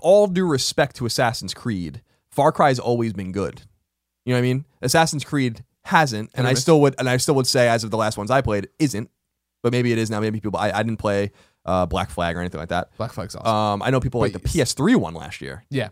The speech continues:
Speaker 2: which was the Black, f-, uh, the Black Flag copy or whatever, where they just, like, took that engine and made another game.
Speaker 1: Codename Comet.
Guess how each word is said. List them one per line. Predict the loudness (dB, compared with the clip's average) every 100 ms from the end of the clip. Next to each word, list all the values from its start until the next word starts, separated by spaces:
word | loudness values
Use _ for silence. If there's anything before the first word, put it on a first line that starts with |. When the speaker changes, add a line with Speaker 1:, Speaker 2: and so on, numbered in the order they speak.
| _
Speaker 2:
which | -4 -2
was | 0 -2 -2
the | -2
Black, | 0 -2 -4
f-, | -16 _ _ -6
uh, | -4 -4 -6 -16 _ -10
the | -4
Black | -2 -4
Flag | -4 -4 -2 -6 -6
copy | -4 -4 -6
or | -10
whatever, | -10 -12 -14 -10
where | -6
they | -6
just, | -6 -8
like, | -8
took | -6
that | -6 -6
engine | -6 -6 -4
and | -4
made | -4 -6
another | -8 -10
game. | -14 -6
Speaker 1:
Codename | 2 2 2 0 -4
Comet. | -4 -2 -2